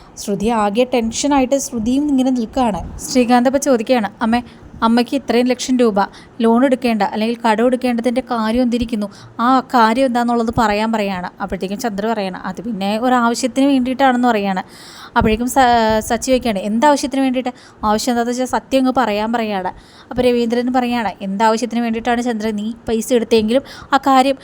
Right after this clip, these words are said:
നീ ഇങ്ങോട്ട് പറയാൻ" പറയുകയാണ്. സ്വന്തം ഭർത്താവിനോടോ മക്കളോടോ നീ ആലോചിക്കാതെയല്ലേ ഈ കാര്യങ്ങളൊക്കെ ചെയ്തിരിക്കുന്നതെന്ന് ചോദിക്കുകയാണ്. അപ്പോഴേക്കും സച്ചി പറയുകയാണ്, "അച്ഛാ, മക്കളോട് ആലോചിച്ചില്ലെന്ന് ആര് പറഞ്ഞു? ദേ സുധിക്ക് എല്ലാ കാര്യവും അറിയാം, അവനെ സൈലൻ്റ് ആയിട്ട് ഇരിക്കുകയായിരുന്നു.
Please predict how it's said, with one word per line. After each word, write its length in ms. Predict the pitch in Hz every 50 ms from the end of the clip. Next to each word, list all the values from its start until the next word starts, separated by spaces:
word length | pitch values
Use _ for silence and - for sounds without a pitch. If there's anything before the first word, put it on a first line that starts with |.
| - - - - 240
നീ 100 | 254 262
ഇങ്ങോട്ട് 260 | 262 254 262 262 254 -
പറയാൻ" 320 | 247 220 220 226 233 240
പറയുകയാണ്. 640 | 254 240 220 208 196 180 185 190 - - - - -
സ്വന്തം 260 | 220 202 196 220 214
ഭർത്താവിനോടോ 580 | 226 214 - - 214 208 208 214 226 247 247 240
മക്കളോടോ 500 | 220 226 220 226 - 247 254 254 247 247
നീ 160 | 226 240 254
ആലോചിക്കാതെയല്ലേ 800 | 247 233 226 226 233 226 240 233 - 285 285 277 262 226 220
ഈ 20 | 214 -
കാര്യങ്ങളൊക്കെ 420 | 240 226 214 220 220 226 226 220 240
ചെയ്തിരിക്കുന്നതെന്ന് 720 | 226 - 233 214 202 226 220 214 226 214 220 226 220 214
ചോദിക്കുകയാണ്. 340 | 202 185 202 196 185 180 185 - -
അപ്പോഴേക്കും 300 | - 190 185 180 175 208
സച്ചി 280 | 220 - 226 220 - 240
പറയുകയാണ്, 380 | 233 233 233 233 226 220 202 190 - - - - - - -
"അച്ഛാ, 360 | 220 - - 269 262 240 202
മക്കളോട് 460 | 185 185 185 - - 190 190 202 220
ആലോചിച്ചില്ലെന്ന് 640 | 226 220 220 220 226 226 226 262 240 247 247 262 254
ആര് 200 | 254 247 247 269
പറഞ്ഞു? 320 | 269 254 240 233 240 - - - - - - - -
ദേ 100 | 240 240
സുധിക്ക് 440 | 240 - 240 220 220 220 - 269 - - -
എല്ലാ 220 | 262 269 294 311
കാര്യവും 240 | 311 269 226 220 226
അറിയാം, 300 | 226 208 196 180 180 -
അവനെ 280 | 202 202 220 233 226
സൈലൻ്റ് 560 | 208 - - 220 214 208 214 233 247 247 247 262
ആയിട്ട് 160 | 254 240 254
ഇരിക്കുകയായിരുന്നു. 640 | 240 220 202 202 220 214 208 208 196 185 180 190